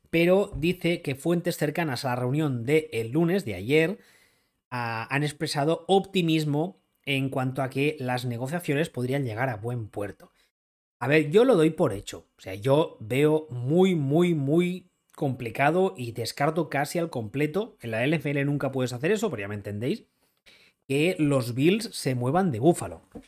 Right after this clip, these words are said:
Es una de las franquicias históricas de la liga, lleva muchos años en Buffalo. Lo de que la ciudad o el estado les fra-, les, les financie el estadio nuevo al cien por cien es una flipada que no va a pasar,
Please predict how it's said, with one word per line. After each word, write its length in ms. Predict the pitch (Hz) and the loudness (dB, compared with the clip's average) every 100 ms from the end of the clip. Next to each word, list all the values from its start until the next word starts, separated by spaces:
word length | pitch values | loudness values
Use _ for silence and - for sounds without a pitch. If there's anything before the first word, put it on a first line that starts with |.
| _ | _
Es 180 | - 120 | -10 -6
una 140 | 147 139 | -4 -4
de 60 | |
las 100 | 139 | -4
franquicias 500 | - 123 120 135 143 | -6 -6 -4 -4 -2
históricas 560 | 131 - 135 131 123 117 | -4 0 0 0 -2 -2
de 80 | 123 | -2
la 120 | 135 | 2
liga, 480 | 160 170 160 165 - _ _ _ - | 2 2 2 0 -4 _ _ _ -2
lleva 200 | 139 131 | 0 2
muchos 400 | 127 233 240 175 | 4 2 2 0
años 200 | 165 147 | 0 0
en 140 | 143 | 2
Buffalo. 500 | 139 139 143 147 147 _ _ _ _ _ _ _ | 2 2 2 2 0 _ _ _ _ _ _ _
Lo 260 | - 135 139 | 0 4 4
de 120 | 127 | 2
que 160 | 117 127 | 0 -2
la 160 | 120 110 | -2 -4
ciudad 500 | 120 120 143 151 147 | -6 -2 0 0 0
o 60 | |
el 60 | 139 | 0
estado 380 | 135 - 147 139 | -2 -2 0 2
les 180 | 135 131 | 0 -4
fra-, 240 | - 127 | -10 -6
les, 340 | 131 127 - _ _ _ _ | -2 -4 -6 _ _ _ _
les 220 | 139 143 | -2 -2
financie 840 | - 147 151 160 165 160 151 147 143 | 0 0 0 0 0 4 4 2 -2
el 80 | |
estadio 320 | 147 135 151 147 | -4 -2 -2 0
nuevo 160 | 139 | 0
al 60 | 131 | -2
cien 160 | 139 | -4
por 140 | 123 117 | -4 -4
cien 180 | 143 120 | -4 -6
es 120 | - | -8
una 160 | 110 | -10
flipada 440 | 110 123 110 139 110 | -6 -4 -2 -2 -2
que 100 | 107 | -8
no 120 | 95 | -10
va 80 | 95 | -10
a 40 | |
pasar, 500 | 104 104 131 147 165 | -8 -6 0 0 0